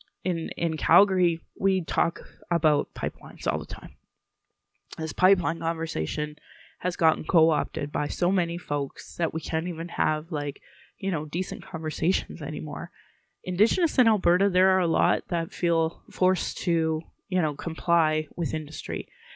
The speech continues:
Actually, there are lots that trust industry more than they do the government because of the history and the lack of investment and,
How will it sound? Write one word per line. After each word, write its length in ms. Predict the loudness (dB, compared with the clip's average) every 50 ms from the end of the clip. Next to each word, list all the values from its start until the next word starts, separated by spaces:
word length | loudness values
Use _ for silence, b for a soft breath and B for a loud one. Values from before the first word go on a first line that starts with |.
| B B B _ -6
Actually, 420 | -6 -4 -4 -2 0 2 2 4
there 220 | 4 4 4 4 4
are 200 | 4 4 4 4
lots 280 | 4 2 0 0 0
that 200 | -2 -2 -2 -4
trust 320 | -2 -2 -2 -2 -2 -2 -4
industry 460 | -4 -4 -6 -8 -8 -4 -4 -4 -4
more 220 | -4 -4 -6 -6
than 160 | -6 -6 -4
they 120 | -4 -4 0
do 160 | 2 0 2
the 100 | 2 2
government 480 | 2 2 0 0 -2 -4 -4 -8 -8 -8
because 380 | -10 -6 -4 -4 -4 -2 -2
of 200 | -4 -4 -4 -2
the 180 | -2 -2 -2 0
history 580 | 0 0 0 0 -2 -6 -6 -6 -6 -6 -8 B B B B B B B B
and 160 | -4 -2 0 2
the 80 | 2
lack 360 | 2 2 2 0 0 0 0
of 240 | 0 0 0 0 -2
investment 760 | -4 -6 -2 0 0 2 2 0 -4 -6 -8 -8 -10 -12 -12
and, 280 | -12 -12 -10 -12 -14